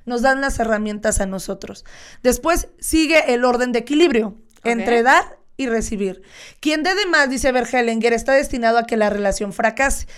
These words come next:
Speaker 1: Siempre tenemos que dar a la igua-, a la cantidad igual. Cuando hijo da más a mamá, ya está desequilibrado. Va a haber un momento en que el hijo quiera buscar pareja y no lo encuentre. ¿Por qué?
Speaker 2: No
Speaker 1: Porque
Speaker 2: pueda,
Speaker 1: está en un lugar
Speaker 2: claro.
Speaker 1: que no está y está dando de más a la mamá cuando no debería de ser así.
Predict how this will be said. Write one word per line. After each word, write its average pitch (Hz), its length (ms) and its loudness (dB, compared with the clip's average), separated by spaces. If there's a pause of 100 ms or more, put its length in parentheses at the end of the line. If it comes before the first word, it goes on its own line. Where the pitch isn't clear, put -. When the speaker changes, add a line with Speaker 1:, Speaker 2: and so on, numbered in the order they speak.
(140)
Speaker 1:
Siempre 302 320 -4
tenemos 277 460 -4
que 262 160 -2
dar 285 320 2
a 240 120 0
la 226 140 2
igua-, 226 240 0
a 220 140 4
la 220 120 2
cantidad 226 420 -4
igual. 208 340 -2
Cuando 226 280 2
hijo 285 240 0
da 220 140 4
más 226 220 0
a 294 80 0
mamá, 339 260 2 (420)
ya 269 120 4
está 294 180 0
desequilibrado. 247 840 0 (280)
Va 262 60 8
a 269 40 8
haber 311 120 0
un 320 100 -6
momento 320 400 -4
en 302 120 -4
que 254 100 0
el 233 140 0
hijo 214 340 -6
quiera 269 240 2
buscar 247 360 -2
pareja 285 540 2
y 269 120 -4
no 294 160 2
lo 330 160 2
encuentre. 302 500 -2
¿Por 247 220 -4
qué? 302 100 -2
Speaker 2:
No 302 60 -8
Speaker 1:
Porque 269 220 -6
Speaker 2:
pueda, 208 40 -2
Speaker 1:
está 285 140 2
en 294 80 -4
un - 100 -2
lugar 285 180 2
Speaker 2:
claro. 247 160 4
Speaker 1:
que 269 120 -2
no 247 100 -4
está 233 380 0 (200)
y 254 100 -6
está 254 200 0
dando 254 260 0
de 226 120 0
más 214 240 -2
a 214 60 2
la 208 100 -2
mamá 226 340 -2
cuando 226 240 -2
no 196 160 -6
debería 202 400 -6
de 196 100 -12
ser - 200 -6
así. 196 260 -12